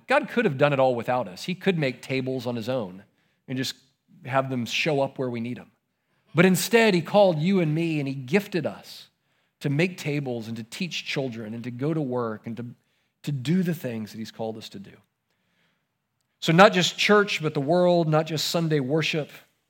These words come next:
but weekday work. And then finally, not just souls, but whole people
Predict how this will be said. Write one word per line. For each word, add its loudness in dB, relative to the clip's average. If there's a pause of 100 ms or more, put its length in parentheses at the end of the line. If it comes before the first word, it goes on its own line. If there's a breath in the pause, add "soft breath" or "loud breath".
(120)
but -8
weekday -2
work. -6 (640)
And 4
then 8
finally, 6
not 2
just -2
souls, -2 (360)
but 0
whole -4
people -10